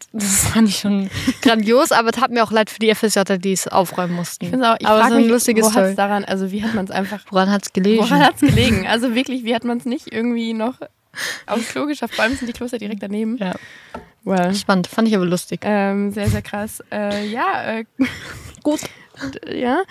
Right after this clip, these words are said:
Speaker 2: Was ich zum Beispiel auch saugeil und saulustig hier finde, ist, äh, dass hier in diesem Schloss es ein Klo gibt, wenn wir es schon von Kacken haben, äh, das den schönsten Ausblick hat. Das ist
Speaker 1: Ja.
Speaker 2: nämlich wirklich direkt am Fenster. Das ist abends, würde ich's nicht mehr benutzen, weil man kann hervorragend
Speaker 1: Ja.
Speaker 2: reinsehen.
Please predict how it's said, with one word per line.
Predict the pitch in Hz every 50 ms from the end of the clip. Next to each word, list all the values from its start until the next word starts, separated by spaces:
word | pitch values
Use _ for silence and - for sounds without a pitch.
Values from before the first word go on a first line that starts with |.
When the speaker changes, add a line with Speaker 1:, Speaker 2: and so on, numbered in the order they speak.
| - - - -
Speaker 2:
Was | - 247
ich | 196 - 349 -
zum | - 302
Beispiel | 226 220 214 220 -
auch | 190 208 -
saugeil | - - 202 190 190 - 190 190 190 190
und | 196 196
saulustig | 196 185 185 190 196 196 - 208 -
hier | - 208 196
finde, | - - 196 202 214 233 240
ist, | - - 214 214 - -
äh, | - 202 202 196
dass | - 202 202 -
hier | - - - 247 247
in | 240
diesem | 220 208 202 202
Schloss | - - 226 233 240 -
es | 202 - - _
ein | - 208 214 220 233 233 -
Klo | - - 214 214 226
gibt, | 202 190 185 196 - _ - - _ _
wenn | - 202 202
wir | 202
es | 196 -
schon | - 202
von | - - 196
Kacken | - - 226 - - 208 190
haben, | 196 202 220 254 - _ _ - - - - - - - - - -
äh, | 202 202
das | 202 196
den | - 202 202
schönsten | - - 254 277 - - -
Ausblick | - - - - - - 196 -
hat. | - 202 185 - - _
Das | - 220 208
ist | 202
Speaker 1:
Ja. | 202 233
Speaker 2:
nämlich | 220 214 208 -
wirklich | 214 214 - - -
direkt | - 214 - 226 - -
am | 214 202
Fenster. | 196 - 226 240 233 - - 190 190
Das | 190 196
ist | 202 202 - -
abends, | 202 214 285 302 277 - - - _ _
würde | - 202 208 208
ich's | 202 -
nicht | 233 262 -
mehr | 302
benutzen, | 254 269 269 269 269 - - 214
weil | 208
man | 214 196
kann | - 208 208
hervorragend | 202 202 - 220 214 208 202 196
Speaker 1:
Ja. | 214
Speaker 2:
reinsehen. | 214 226 233 233